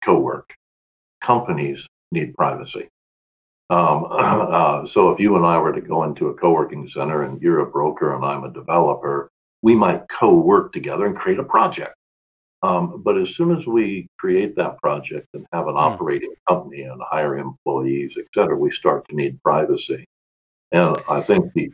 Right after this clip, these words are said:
Speaker 1: industry, the classic open space co-working model, that, that part of the industry has evolved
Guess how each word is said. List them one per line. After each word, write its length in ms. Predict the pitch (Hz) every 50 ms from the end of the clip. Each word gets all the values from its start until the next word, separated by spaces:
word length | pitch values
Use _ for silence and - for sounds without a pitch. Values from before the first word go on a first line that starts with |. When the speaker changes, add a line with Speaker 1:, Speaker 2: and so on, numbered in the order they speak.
| -
Speaker 1:
industry, 720 | 98 107 120 123 104 92 82 80 76 - - - 80 76 71 71 71 - - _ _ _ _ _ _ _ _ -
the 100 | 78 73
classic 580 | - - 76 76 80 - - - - - - _ -
open 380 | - 104 107 - 101 87 85 85
space 440 | - - - - 78 78 76 - - - -
co-working 720 | - - 82 78 76 69 67 - - 73 69 67 69 67 - _ _ _ _ -
model, 460 | - 71 65 64 - 65 64 - - - _ _ _ _ _ _ _ _ -
that, 340 | 85 78 76 73 - - 85
that 340 | - - 95 95 - - - _ _ _ -
part 220 | - 98 90 82 78
of 100 | - -
the 120 | 76 69
industry 460 | 69 69 65 - - - - 76 69
has 320 | 67 - 90 82 87 - 87
evolved 800 | 80 69 67 69 76 80 87 87 82 76 76 71 71 73 -